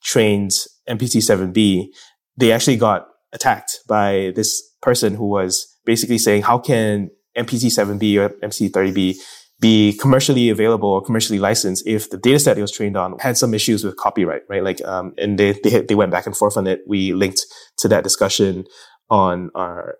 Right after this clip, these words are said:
uh, episode page. But it's an interesting thing. Like, if any of these are compromised, like, if they're not copyright-free books, um, then that's an issue.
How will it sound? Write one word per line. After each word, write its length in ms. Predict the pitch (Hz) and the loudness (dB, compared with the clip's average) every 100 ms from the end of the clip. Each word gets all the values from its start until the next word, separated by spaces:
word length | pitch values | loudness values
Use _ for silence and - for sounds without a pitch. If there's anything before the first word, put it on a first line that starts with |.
| - | -6
uh, 140 | 90 | -4
episode 380 | - - - 92 87 | -2 -2 0 -2 -4
page. 400 | - 85 82 - _ - - | -8 -6 -6 -10 _ -6 0
But 140 | 123 | 4
it's 160 | 147 160 | 4 4
an 80 | |
interesting 340 | 156 160 170 156 | 2 2 0 2
thing. 180 | 160 107 | 2 2
Like, 140 | 95 _ _ - | -2 _ _ -4
if 180 | 139 143 | -2 2
any 180 | 151 | 4
of 140 | 180 135 | 4 6
these 220 | 135 113 | 4 4
are 160 | 110 92 | 0 0
compromised, 640 | - 117 113 101 - - | -2 -2 0 -2 -2 -4
like, 120 | 110 | 0
if 160 | 131 - | 0 2
they're 120 | 127 | 2
not 400 | 123 131 139 - _ _ _ _ - | 4 2 2 -4 _ _ _ _ -2
copyright-free 760 | 139 135 131 90 - 123 107 | -2 2 0 0 -2 -2 -2
books, 500 | 98 107 - - - _ _ - | 0 0 0 -8 -8 _ _ -10
um, 280 | 117 95 - - | -6 -6 -10 0
then 260 | 117 120 | 2 2
that's 220 | 110 120 | 2 0
an 80 | 98 | -4
issue. 240 | 90 - | -6 -10